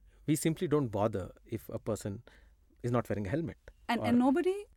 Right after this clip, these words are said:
Speaker 2: um, either shames them or nobody even questions
Speaker 1: Yeah,
Speaker 2: them.
Speaker 1: it starts right from home.
Speaker 2: Yes.
Speaker 1: So if a, at, uh, when a child is growing up,
Speaker 2: Hmm, hmm.
Speaker 1: uh, it does something wrong, you say, "No,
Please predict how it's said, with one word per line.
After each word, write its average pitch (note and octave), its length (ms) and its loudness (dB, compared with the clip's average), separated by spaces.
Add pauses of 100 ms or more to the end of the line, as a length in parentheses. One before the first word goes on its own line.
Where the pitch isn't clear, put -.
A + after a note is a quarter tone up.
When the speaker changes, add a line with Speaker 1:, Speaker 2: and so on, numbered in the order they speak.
Speaker 2:
um, F3 440 -4
either G3+ 220 -4
shames G#3+ 480 0
them C4+ 360 2
or G3 120 -2
nobody G3+ 300 -2
even B3+ 160 4
questions G#3 600 -2
Speaker 1:
Yeah, B2+ 80 2
Speaker 2:
them. - 140 -8
Speaker 1:
it D3 60 -6
starts G#3+ 320 0
right E3+ 140 4
from E3 160 -2
home. C3 360 0
Speaker 2:
Yes. F#4 300 -10 (200)
Speaker 1:
So - 140 0
if C3 120 0
a, C3 60 2 (360)
at, A#2+ 160 0 (160)
uh, A2+ 100 -2 (120)
when A2 180 -6
a - 40 -18
child A2+ 260 -2
is F#2+ 80 -8
growing B2+ 340 0
up, - 140 -6
Speaker 2:
Hmm, F#3 240 -4 (220)
hmm. E3+ 220 -6
Speaker 1:
uh, - 140 -12 (100)
it A2 160 -4
does A#2 180 0
something G#2 340 -4
wrong, C3 300 -2 (960)
you A#2+ 100 -4
say, C#3 140 -4
"No, B2+ 220 -2